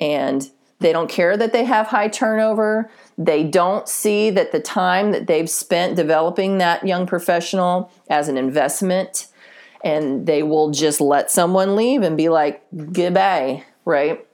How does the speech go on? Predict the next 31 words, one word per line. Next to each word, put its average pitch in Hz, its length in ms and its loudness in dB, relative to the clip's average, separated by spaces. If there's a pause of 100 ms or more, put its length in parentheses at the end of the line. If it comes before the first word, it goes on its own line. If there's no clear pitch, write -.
(100)
And 147 120 -4
just 139 200 -4
hire 143 260 2
somebody 143 460 0
else 196 360 0
and 127 200 -4
try 139 200 0
to 135 200 0
hire 131 260 0
that 156 200 0
person - 300 -2
cheaper 139 440 0
and 127 140 -2
start 123 280 0
all 139 140 2
over 175 240 0
again, 135 260 0
time 123 260 0
and 131 120 -2
time 139 200 0
again. 131 360 0
They 123 140 0
just 131 260 -10
don't 147 360 -2
see 147 240 -2
the 135 120 0
big 123 260 -4
picture. 190 540 -4 (300)
They 143 120 2
don't 143 380 0
understand 131 920 -2